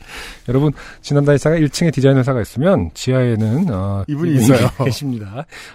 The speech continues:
Speaker 1: 어, 영리 기업은 아니고, 어, 법률 <laughs> 초기 대응 상담을 하고 계신 이분이.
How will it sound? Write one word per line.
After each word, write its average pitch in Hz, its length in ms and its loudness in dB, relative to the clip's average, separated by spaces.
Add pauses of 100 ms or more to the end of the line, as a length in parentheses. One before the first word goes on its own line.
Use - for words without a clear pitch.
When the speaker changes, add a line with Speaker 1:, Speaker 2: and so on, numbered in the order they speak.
Speaker 1:
어, 107 240 -4 (320)
영리 135 240 4
기업은 123 260 2
아니고, 139 540 0
어, 110 180 -8
법률 151 300 2 (220)
<laughs> - 200 -18
초기 185 220 2
대응 131 240 2
상담을 131 320 -2
하고 120 160 -4
계신 110 320 -4
이분이. 95 340 -6